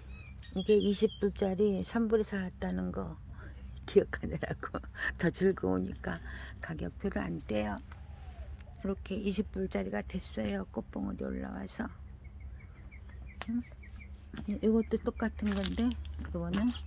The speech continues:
오 불에 가져온 거. 이렇게. 왜 이거를 다 빼놓을까? 새 상품 들어와서 그랬나? 이틀 만에 이렇게, 어,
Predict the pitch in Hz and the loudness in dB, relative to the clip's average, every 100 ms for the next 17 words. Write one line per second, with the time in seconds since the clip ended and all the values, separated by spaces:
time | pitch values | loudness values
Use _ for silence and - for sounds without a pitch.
0 | - - - - - - - - - - | -8 -8 -8 -10 -10 -10 -12 -12 -12 -12
1 | - - - - 208 190 185 170 170 - | -12 -10 -10 2 4 4 2 0 -4 -4
2 | 202 190 180 165 - - - - - - | -4 -4 -4 -6 -8 -10 -14 -16 -16 -16
3 | - - - - - 1077 1077 - 1077 - | -16 -16 -12 -6 -4 -4 -6 -10 -12 -12
4 | - 784 784 807 - - - - - - | -16 -14 -12 -14 -14 -16 -16 -14 -14 -14
5 | - - - - - - - - - 240 | -14 -14 -16 -16 -10 -6 -6 -2 6 6
6 | 226 196 196 190 185 180 - - 180 - | 8 8 8 6 6 2 0 -2 0 4
7 | 220 196 - - 208 277 269 262 - 220 | 4 4 2 2 8 10 12 10 10 6
8 | 190 190 170 170 185 175 180 180 190 254 | 8 6 4 0 -2 0 0 4 4 2
9 | - - - - - - - - - - | -2 -12 -12 -12 -14 -14 -14 -14 -14 -12
10 | - - 202 220 208 190 180 175 170 185 | -4 2 4 6 8 8 6 6 4 2
11 | - 180 165 - - - - - - 85 | 2 0 0 -6 -12 -12 -12 -8 -4 -2
12 | 82 | -2